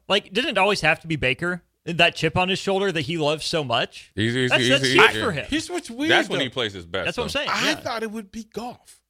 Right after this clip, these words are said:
Speaker 3: Like, I thought, like, looking at the picture, right, that
Speaker 2: Yeah.
Speaker 3: Stafford Goff was the natural progression for Tampa. Had they given real thought to it,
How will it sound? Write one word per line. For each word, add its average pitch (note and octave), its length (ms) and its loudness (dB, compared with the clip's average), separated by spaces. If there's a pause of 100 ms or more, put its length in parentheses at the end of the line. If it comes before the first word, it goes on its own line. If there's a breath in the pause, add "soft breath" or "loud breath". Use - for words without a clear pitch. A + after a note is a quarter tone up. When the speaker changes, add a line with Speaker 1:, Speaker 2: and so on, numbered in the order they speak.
(140)
Speaker 3:
Like, F#3+ 260 0
I C#4+ 240 2
thought, A#3 320 -8
like, F#3+ 200 -4
looking D4 440 -4
at D4 120 -6
the C4 60 -6
picture, G3 380 -6
right, D#3+ 260 -2
that D3+ 180 -10
Speaker 2:
Yeah. F3+ 80 -6
Speaker 3:
Stafford A3+ 420 -2
Goff D#3+ 400 -2 (400)
was D3+ 200 0
the E3 140 -2
natural F3 540 -2 (760)
progression E3+ 560 -2
for D#3+ 140 -8
Tampa. C#3+ 460 -6 (1400)
Had G3+ 320 2
they F3+ 180 0 (200)
given D#3 560 -4
real D#3 200 0
thought - 380 -6
to A2 160 -12
it, - 60 -20